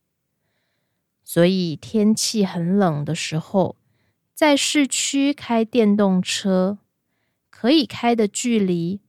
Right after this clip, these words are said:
甚至会再减少一倍。你想想，如果外面下着雪，而你的电动车没电，不能动了，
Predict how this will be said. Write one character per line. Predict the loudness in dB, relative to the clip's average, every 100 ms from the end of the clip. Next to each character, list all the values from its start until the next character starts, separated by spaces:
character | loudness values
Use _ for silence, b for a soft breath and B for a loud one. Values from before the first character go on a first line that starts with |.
| _
甚 | -8 -2 2 2 2
至 | -2 -2 -2 -4
会 | -6 0 0
再 | 2 0
减 | -2 -4 0 0
少 | 0 0 -4 -8
一 | -12
倍。 | -4 -4 -4 _ _ _ _ _ _ _ _ _ _ _ _ _ _ _
你 | 2
想 | 4 4 4
想， | 2 0 -4 -12 _ _ _ _ _ _
如 | -4 0
果 | 2 4 4
外 | 4 2
面 | 2 2
下 | 0 0 0
着 | 2 0
雪， | -2 -4 -4 -6 -8 -16 _ _ _ _ _
而 | 2 4
你 | 4 2
的 | 0 -2
电 | 0 2 4
动 | 4 2
车 | 2 2 2
没 | 2 2 0
电， | 0 0 0 -6 _ _ _
不 | 0
能 | 2 4 4 2
动 | 4 4 4 0
了， | -4 -8